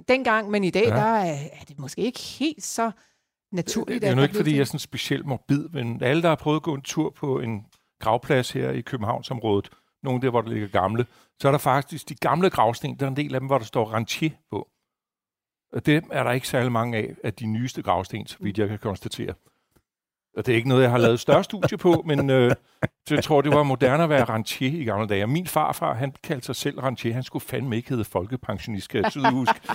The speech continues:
Speaker 2: Han sad
Speaker 1: <laughs> Det
Speaker 2: og
Speaker 1: lyder
Speaker 2: ævlede
Speaker 1: også
Speaker 2: om i
Speaker 1: lidt smartere.
Speaker 2: halvfjerdserne. <laughs> Ja, det gik ikke så godt.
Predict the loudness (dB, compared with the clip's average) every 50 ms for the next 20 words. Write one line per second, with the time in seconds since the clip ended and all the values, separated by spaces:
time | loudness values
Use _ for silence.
0 | -10 -6 -2 0 0 0 2 2 2 4 6 6 6 6 6 6 6 6 6 6
1 | 6 6 4 4 4 6 6 6 6 4 4 4 2 0 2 0 0 -2 _ -10
2 | -10 -8 -8 -10 -10 _ -10 -12 -12 _ _ -16 -16 -10 -4 -2 -2 -2 -2 -4
3 | -6 -4 -4 -6 -8 -16 -10 _ 2 2 2 2 2 0 0 0 0 2 2 0
4 | 0 -2 -4 -2 -2 -2 -2 -4